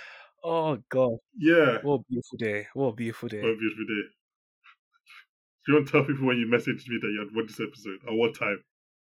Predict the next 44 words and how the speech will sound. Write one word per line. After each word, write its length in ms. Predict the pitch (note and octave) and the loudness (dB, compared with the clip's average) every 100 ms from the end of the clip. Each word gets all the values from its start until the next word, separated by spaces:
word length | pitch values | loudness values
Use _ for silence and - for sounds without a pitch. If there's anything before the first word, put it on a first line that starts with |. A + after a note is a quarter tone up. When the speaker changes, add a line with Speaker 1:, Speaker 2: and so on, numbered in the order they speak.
| _ - | _ -8
Speaker 1:
So 140 | D3+ | -2
basically, 380 | F3 F3+ - A#2+ | 0 0 -2 -8
right, 220 | G2+ G#2 | -6 -8
'cause, 160 | - A2 | -10 -10
um, 240 | G#2 G2+ _ _ | -10 -12 _ _
we 120 | A2+ A#2 | -14 -8
planned 240 | C3+ C#3 | -4 -4
to 80 | B2+ | -6
do 80 | A#2+ | -10
this 160 | G#2+ | -8
ep-, 180 | A#2+ G#2+ | -10 -8
um, 240 | A2+ G#2 G#2 | -10 -10 -10
these 160 | A#2 | -10
episodes 460 | G#2+ - - G2+ - | -10 -10 -12 -12 -12
Monday, 300 | G#2+ G#2 G2+ | -12 -12 -12
and 100 | G2+ | -14
I 60 | G2+ | -16
was 100 | G#2 | -18
just 200 | - - | -18 -20
like, 180 | - | -20
"Gosh, 300 | - D#3+ - | -20 -16 -16
when 80 | D3 | -14
am 20 | C3 | -12
I 20 | |
going 120 | B2 | -12
to 120 | - | -12
actually 360 | B2 - C3+ B2+ - - _ | -16 -12 -12 -12 -18 -20 _
watch 240 | B2 A#2+ - | -14 -14 -14
this? 100 | - | -16
'Cause 120 | - | -16
I've 80 | A2+ | -12
got 200 | C3+ B2+ | -12 -12
work." 540 | A#2+ A#2+ B2+ _ - _ _ _ _ | -14 -12 -14 _ -20 _ _ _ _
Literally, 380 | D3 D#3 B2+ A#2+ | -10 -8 -8 -8
first 360 | - D3 D3 - | -6 -4 -4 -4
thing 100 | B2+ | -6
I 60 | A#2+ | -4
<laughs> 200 | C3 A#2+ | -4 -4
did 40 | |
when 160 | B2 B2+ | -6 -6
I 60 | A#2 | -4
woke 340 | B2 C#3+ - | -4 -4 -2
up 200 | B2 B2+ - | -4 -4 -12
was 280 | A2+ A#2 | -14 -14